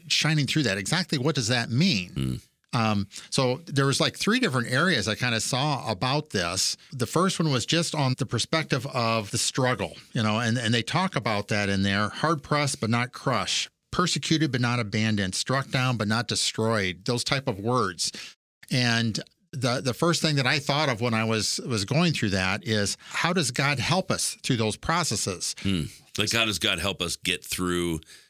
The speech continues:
Speaker 2: the struggles and the pain and the difficulty so we're not completely destroyed or without hope? How does he help us through difficult times?
Speaker 1: Absolutely.
Speaker 2: Yeah.
Speaker 1: You know,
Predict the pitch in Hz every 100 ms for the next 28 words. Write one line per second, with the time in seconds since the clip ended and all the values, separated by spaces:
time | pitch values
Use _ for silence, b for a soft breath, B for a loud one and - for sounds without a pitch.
0 | B _ - 78 - 101 90 82 80 78
1 | 76 - 82 76 - 80 78 76 73 67
2 | 71 67 76 80 - 73 - 73 67 B
3 | B - 101 87 85 85 - - 82 -
4 | - 95 98 80 80 76 73 62 - -
5 | - 104 73 69 76 - B B B _
6 | _ 85 85 78 78 90 80 73 - -
7 | 95 76 - - - 95 85 80 87 -
8 | 78 - 92 76 85 80 - 78 - 78
9 | 85 - - _ 139 131 - 113 113 87
10 | - - 78 117 107